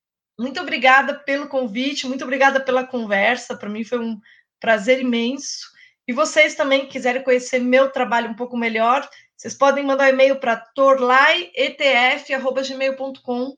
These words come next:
pra pedir informação sobre o meu curso, se vocês se interessarem, se vocês são pessoas que querem ler clássicos e tal. Vou divulgar também um pouco, porque eu tenho o maior carinho pelos meus alunos.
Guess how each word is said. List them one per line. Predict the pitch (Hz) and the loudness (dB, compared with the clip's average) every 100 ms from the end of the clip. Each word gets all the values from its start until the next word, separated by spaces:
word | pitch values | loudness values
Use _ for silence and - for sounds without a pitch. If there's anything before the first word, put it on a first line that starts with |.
| _ - _ _ _ | _ -20 _ _ _
pra | 277 | -2
pedir | 285 262 | -2 -6
informação | 302 320 294 302 302 | -6 -4 -2 -2 -4
sobre | 302 262 | -8 -10
o | 302 | -8
meu | 311 320 | -10 -8
curso, | 320 285 - 196 - | -8 -8 -10 -12 -16
se | - - 226 | -14 -10 -6
vocês | 247 262 | -4 -4
se | 269 | -6
interessarem, | 254 269 277 269 226 190 | -2 -2 0 0 0 -2
se | 202 | -10
vocês | 220 | -14
são | 208 220 | -14 -12
pessoas | 220 233 | -10 -10
que | 233 247 | -10 -6
querem | 202 202 208 | 2 2 2
ler | 196 202 | -4 -6
clássicos | 202 190 196 202 - 185 | -4 -2 -2 -4 -10 -14
e | 190 | -4
tal. | 202 220 247 - - _ - | -2 -2 -4 -16 -20 _ -6
Vou | 240 | -4
divulgar | 233 254 269 269 | -4 2 2 2
também | 269 262 | 2 2
um | 262 | 4
pouco, | 277 269 | 2 2
porque | 269 294 | -6 -4
eu | 269 | -2
tenho | 285 | -2
o | 269 | 2
maior | 262 277 | 4 4
carinho | 302 302 269 254 | 4 2 2 0
pelos | 254 226 214 | -2 -4 -6
meus | 226 220 | -8 -4
alunos. | 214 214 240 262 - | -4 -4 -6 -6 -10